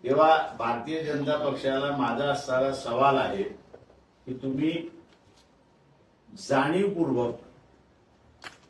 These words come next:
या सगळ्या लोकांना गंडवलत का, फसवलत का, याचा खुलासा तुम्ही पहिल्यांदा त्या ठिकाणी केला पाहिजे. आणि दुसरा ओबीसींचा असणारा इश्यू आहे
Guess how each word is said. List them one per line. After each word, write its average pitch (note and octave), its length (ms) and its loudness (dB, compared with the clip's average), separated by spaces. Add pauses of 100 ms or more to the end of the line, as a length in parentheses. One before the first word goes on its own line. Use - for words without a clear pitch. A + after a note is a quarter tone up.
(560)
या C#3+ 160 0
सगळ्या E3+ 500 2
लोकांना D#3+ 540 0
गंडवलत C#3+ 680 2
का, C#3+ 200 2
फसवलत D3 540 -2
का, - 440 2 (320)
याचा B2 320 0 (120)
खुलासा D3 480 2 (840)
तुम्ही C3+ 180 -4
पहिल्यांदा C3+ 540 2
त्या B2+ 220 0
ठिकाणी B2 340 -4
केला B2 420 0
पाहिजे. G2+ 480 -2 (1400)
आणि B2 180 -8
दुसरा B2 800 0 (2250)
ओबीसींचा D#3+ 600 0
असणारा D3 440 2
इश्यू C3+ 360 0
आहे A2 320 2